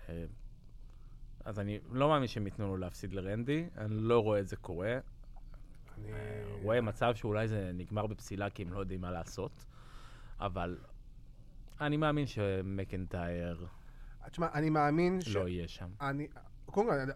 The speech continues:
Speaker 2: דווקא אני חושב שכן, אבל אני חושב שלא משנה מול מי יהיה רומן, רומן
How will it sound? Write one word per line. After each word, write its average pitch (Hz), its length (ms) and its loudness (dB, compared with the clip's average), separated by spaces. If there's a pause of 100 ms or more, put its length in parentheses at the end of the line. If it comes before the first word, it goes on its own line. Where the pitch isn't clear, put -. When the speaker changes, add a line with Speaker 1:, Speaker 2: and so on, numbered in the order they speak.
(140)
Speaker 2:
דווקא 131 200 -2
אני 135 120 0
חושב 113 240 -4
שכן, 117 420 -4 (560)
אבל 117 80 -2
אני 131 100 2
חושב - 140 0
שלא 156 280 4
משנה 170 300 2
מול 160 160 4
מי 143 120 2
יהיה 139 340 2
רומן, 156 360 2
רומן 123 320 -2